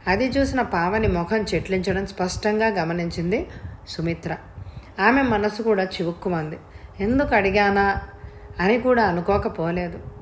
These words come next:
ఆ తర్వాత భోజనాలు. వడ్డన్నల హడావిడిలో ఆ విషయం మర్చిపోయింది.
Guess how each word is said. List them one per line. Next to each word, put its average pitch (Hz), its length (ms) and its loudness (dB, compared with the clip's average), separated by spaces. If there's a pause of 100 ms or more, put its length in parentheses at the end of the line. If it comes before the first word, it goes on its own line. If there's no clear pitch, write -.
(360)
ఆ 214 100 4
తర్వాత 262 400 4
భోజనాలు. 175 600 0 (640)
వడ్డన్నల 226 560 4
హడావిడిలో 180 760 0
ఆ 170 140 0
విషయం 196 380 -2
మర్చిపోయింది. 165 640 -4